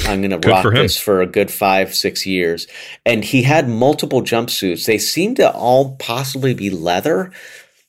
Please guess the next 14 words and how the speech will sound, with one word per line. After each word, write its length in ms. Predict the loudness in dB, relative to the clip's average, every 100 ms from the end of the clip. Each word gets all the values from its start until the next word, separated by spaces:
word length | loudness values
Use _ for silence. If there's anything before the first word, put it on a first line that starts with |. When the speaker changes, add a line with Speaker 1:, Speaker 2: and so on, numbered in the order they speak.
| _
Speaker 1:
Um, 320 | 2 4 2 -4
not 260 | 0 4 4
a 40 |
good 180 | 4 4
idea 400 | 4 4 4 4
for 480 | 4 4 4 4 2
outdoors 580 | 2 2 2 4 4 4
in 100 | 0 -2
Japan, 520 | -4 -2 2 2 4
I 100 | 4
would 180 | 2 0
think. 420 | 0 0 -2 -8
Speaker 2:
<laughs> 60 | -16 -20 _ _ _
Speaker 1:
Um, 380 | 2 2 2 -6